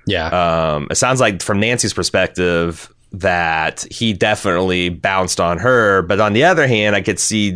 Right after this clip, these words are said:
Speaker 2: J-, maybe J-, uh, Jonathan's standpoint of, like, he's talking about being excited to come see her, and all she talks about is how busy she is with her, you know, investigatory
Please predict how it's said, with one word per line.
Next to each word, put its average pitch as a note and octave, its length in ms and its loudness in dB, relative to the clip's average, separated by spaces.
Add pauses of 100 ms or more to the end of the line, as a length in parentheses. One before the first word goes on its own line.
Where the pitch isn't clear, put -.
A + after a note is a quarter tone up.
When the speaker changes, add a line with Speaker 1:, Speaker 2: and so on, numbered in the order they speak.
Speaker 2:
J-, G2 300 -2
maybe G#2 400 2
J-, G2 140 0
uh, F#2 340 2
Jonathan's A2 460 0
standpoint G2 440 0
of, E2+ 100 -4
like, F#2 380 0 (460)
he's A2+ 160 0
talking A2 260 2
about G2+ 240 0
being G#2 140 2
excited G2+ 380 0
to F#2 60 0
come F2+ 160 -2
see B2 200 2
her, A2+ 80 4
and G2 80 4
all F#2+ 120 4
she F#2+ 120 -4
talks G2 260 0
about F#2 180 0
is F2+ 80 -4
how F#2 120 2
busy F#2 300 -2
she F#2 220 -2
is F2+ 260 0
with E2+ 300 -2
her, D#2+ 580 -2 (680)
you G2 160 0
know, E2+ 240 0
investigatory F2+ 1400 0